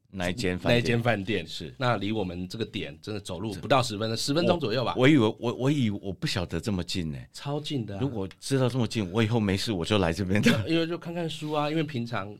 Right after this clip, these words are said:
Speaker 2: 特-，专门来一下嘛。
Speaker 1: 没有，就门踹开，哎，
Speaker 2: 对。
Speaker 1: 拍谁啊？我，我，哎，我作者呢？拜托哎，哎，没有。
Speaker 2: 书拿出来签，
Speaker 1: 哎，
Speaker 2: 是不是这样？
Speaker 1: 啊，哎，没有人，没有人是吧？没有人，好，然后就低，低一点。
Speaker 2: 对，啊，就因为很近，那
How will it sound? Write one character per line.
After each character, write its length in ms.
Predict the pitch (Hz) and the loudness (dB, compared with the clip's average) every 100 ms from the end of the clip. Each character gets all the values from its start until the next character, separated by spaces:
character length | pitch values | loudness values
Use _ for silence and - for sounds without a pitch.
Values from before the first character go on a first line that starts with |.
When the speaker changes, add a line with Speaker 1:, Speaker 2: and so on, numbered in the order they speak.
| _ | _
Speaker 2:
特-， 140 | - - | -14 -2
专 160 | 170 180 | 2 4
门 180 | 127 | 2
来 160 | 110 85 | 0 -2
一 60 | 90 | 0
下 160 | 104 | 0
嘛。 60 | 104 | 2
Speaker 1:
没 80 | 127 | 2
有， 60 | |
就 100 | 117 | 0
门 260 | - 107 104 | -4 -4 -2
踹 180 | 127 104 | 0 0
开， 160 | 110 101 | -2 0
哎， 200 | 123 143 | 2 4
Speaker 2:
对。 80 | |
Speaker 1:
拍 160 | 135 147 | 6 6
谁 80 | 131 | 6
啊？ 80 | 117 | 4
我， 160 | 156 - - - | 0 -4 -14 -8
我， 160 | 190 - - | -8 -8 -6
哎， 180 | - 190 - | -2 -2 0
我 100 | 247 - - | -2 -4 -8
作 240 | - 214 | 2 4
者 280 | 185 165 151 | 4 4 6
呢？ 140 | 180 196 190 | 6 6 8
拜 140 | - 233 | 8 8
托 240 | - 202 | 6 6
哎， 200 | 180 123 120 | 6 6 6
哎， 40 | |
没 140 | 123 | 6
有。 80 | 269 190 | 8 8
Speaker 2:
书 160 | 156 185 | 10 8
拿 140 | 202 | 8
出 100 | 214 | 8
来 160 | 226 185 | 8 6
签， 280 | 196 202 208 190 170 | 6 4 4 0 0
Speaker 1:
哎， 100 | 156 | 6
Speaker 2:
是 60 | |
不 60 | 151 | 8
是 60 | 143 | 8
这 40 | |
样？ 120 | 139 139 131 | 8 4 -2
Speaker 1:
啊， 240 | 156 139 123 | -2 -2 -4
哎， 140 | 117 | 2
没 140 | 127 147 | 6 8
有 80 | 123 | 8
人， 120 | 110 | 6
没 120 | 123 | 6
有 100 | 139 | 6
人 180 | 104 95 | 6 4
是 60 | |
吧？ 140 | 107 98 | 4 6
没 80 | 123 | 6
有 80 | |
人， 180 | 123 139 | 8 6
好， 140 | - 101 | 4 2
然 100 | 107 | 2
后 80 | 113 | 2
就 180 | 117 113 | 2 2
低， 260 | - 117 117 | 0 -2 0
低 220 | 117 120 | 0 -2
一 40 | |
点。 180 | 107 90 76 | -2 -6 -8
Speaker 2:
对， 200 | - 92 - - | -6 -6 -6 -8
啊， 80 | 139 | -2
就 100 | 147 | 0
因 140 | 139 | 0
为 80 | 151 | 0
很 160 | 101 87 | -2 -8
近， 240 | - 95 | -8 -6
那 200 | 78 131 | -2 -2